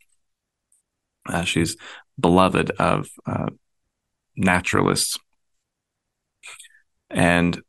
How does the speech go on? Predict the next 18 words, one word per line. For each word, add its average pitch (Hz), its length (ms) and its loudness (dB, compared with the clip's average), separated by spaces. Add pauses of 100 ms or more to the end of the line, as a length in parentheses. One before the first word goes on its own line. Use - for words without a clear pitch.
likened - 520 2
to - 440 2 (280)
other 87 200 0
great, - 440 0 (120)
uh, 90 220 -4
American 90 340 -4
figures 87 400 -2
like 85 240 -4
Ralph - 300 0
Waldo - 340 -2
Emerson 143 420 0
for - 100 -6
that - 160 0
reason. - 420 0 (1800)
In 120 240 6
this 120 120 4
particular 107 520 0
poem, 98 500 2